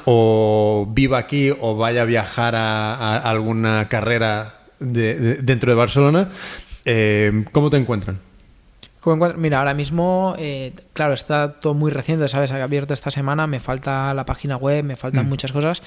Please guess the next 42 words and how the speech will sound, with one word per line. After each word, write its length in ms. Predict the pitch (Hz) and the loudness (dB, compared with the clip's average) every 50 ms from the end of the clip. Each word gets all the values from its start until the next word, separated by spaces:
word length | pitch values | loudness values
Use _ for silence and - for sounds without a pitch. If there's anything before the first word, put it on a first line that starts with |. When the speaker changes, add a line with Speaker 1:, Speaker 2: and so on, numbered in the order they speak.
| - - - - - - - - - - - _ _ _ _ _ _ | -20 -20 -20 -20 -20 -20 -20 -20 -20 -20 -20 _ _ _ _ _ _
Speaker 2:
pero 360 | 160 147 143 143 139 139 139 | 0 2 4 4 4 4 2
el 160 | 139 135 131 | 2 -2 -4
que 140 | - 127 127 | -6 -6 -4
no 260 | 131 135 139 135 131 | -2 -2 -2 -2 0
tenga 180 | 131 135 135 131 | 0 -2 -2 0
mi 120 | 135 127 | -2 -2
teléfono, 380 | 131 139 139 147 143 156 151 143 | 0 0 0 2 2 2 0 0
que 60 | 127 117 | -2 -4
será 180 | 123 123 120 | -6 -6 -6
la 80 | 123 117 | -6 -6
mayoría 300 | 120 127 123 127 131 131 | -6 -4 -4 -4 -4 -4
de 60 | 123 | -4
gente, 280 | - - 143 147 156 147 | -4 -4 -4 -2 -2 -4
pues 180 | 139 127 - | -4 -6 -6
a 60 | 131 127 | -6 -4
través 320 | 131 127 131 131 123 135 | -4 -2 -2 -2 -2 -2
de, 480 | 147 139 139 135 127 123 123 123 - 139 | -2 -2 -2 -4 -4 -6 -6 -8 -8 -6
de 140 | 135 131 131 | -4 -4 -2
Instagram 420 | 139 135 - 147 143 151 160 165 160 | -2 -2 -2 -2 -2 0 0 0 0
me 100 | 139 123 | -2 -4
pueden 240 | - 127 123 127 127 | -4 -6 -6 -4 -6
mandar 320 | 120 123 123 127 127 127 | -6 -6 -6 -6 -6 -6
un, 340 | 127 127 127 123 123 120 127 | -6 -6 -6 -6 -8 -8 -10
un 140 | 135 131 131 | -8 -6 -4
inbox 400 | 131 131 135 139 139 139 - - | -2 -2 0 -2 -2 -2 -4 -6
y, 60 | 147 127 120 | -6 -6 -6
y 160 | 123 147 139 123 | -4 -4 -4 -4
por 140 | - 127 117 | -2 -4 -4
ahí 160 | 110 123 127 | -4 -6 -4
podemos 360 | 127 139 131 127 131 117 - | -2 -2 -2 -2 -2 -6 -6
coger 300 | - - - - 127 135 135 | -6 -8 -8 -6 -4 -2 0
hora 420 | 139 139 139 139 143 139 139 139 | 0 0 0 -2 -2 -2 -4 -4
y 80 | 131 123 | -4 -6
demás. 360 | 117 98 101 123 117 - - - | -6 -6 -6 -6 -8 -10 -12 -14
O 40 | |
sea 180 | - - - 156 | -6 -2 0 0
Speaker 1:
Ah, 80 | 151 135 | 2 0
y, 100 | 127 117 | -2 -2
Speaker 2:
que 280 | - - 156 127 120 | -2 0 2 2 2
Speaker 1:
y, 40 | 120 | 4
pues 240 | 117 - 131 107 - | 4 4 2 2 0
en, 220 | 170 123 117 - | -2 -4 -4 -6